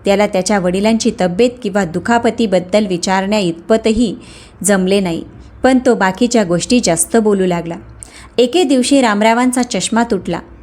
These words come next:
म्हणून त्यांनी आपल्या मुलाला चष्मा दुरुस्त करून आणण्यास सांगितले. "चष्माशिवाय मला नीट दिसत नाही," हे ऐकून त्यांची सून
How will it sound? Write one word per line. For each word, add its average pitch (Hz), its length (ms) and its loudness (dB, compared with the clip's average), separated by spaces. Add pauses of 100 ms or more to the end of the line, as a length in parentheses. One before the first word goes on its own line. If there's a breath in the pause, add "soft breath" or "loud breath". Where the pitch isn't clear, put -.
म्हणून 220 220 4
त्यांनी 214 320 2
आपल्या 208 320 0
मुलाला 202 380 0
चष्मा 208 380 -4
दुरुस्त 190 500 0
करून 190 320 0
आणण्यास 196 460 -2
सांगितले. 180 440 -4 (720 loud breath)
"चष्माशिवाय 226 640 2
मला 208 240 2
नीट 190 280 -4
दिसत 196 400 -2
नाही," 175 180 -2 (280)
हे 220 80 4
ऐकून 208 380 2
त्यांची 180 460 0
सून 196 320 -2